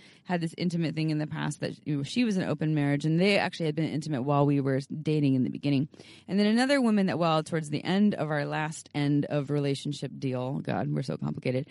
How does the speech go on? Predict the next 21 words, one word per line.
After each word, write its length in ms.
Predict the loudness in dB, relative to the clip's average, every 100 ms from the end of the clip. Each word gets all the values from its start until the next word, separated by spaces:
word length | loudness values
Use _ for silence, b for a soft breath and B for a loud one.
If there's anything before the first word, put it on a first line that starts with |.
| -14
<laughs> 140 | -2
um, 560 | 2 10 12 12 10 8 B B B -4 2
that 180 | 2
he 420 | 2 4 6 6 6
expressed 640 | 2 -4 -2 0 0 -4
this 120 | -4
attraction 520 | -4 -4 -4 -4 -4
to. 200 | -4 -8 -10 b b b b
And 540 | 0 2 2 0 -2 -10 _ _ -10
so, 160 | -4 -2
but 200 | 2 2
I 100 | 2
stuffed 420 | 0 -2 -2 -2
it. 80 | -2
What 100 | 0
I 60 |
ended 260 | 0 0 -2
up 60 | -2
doing 340 | 0 2 0
was, 140 | 0
like, 300 | 0 -2 -4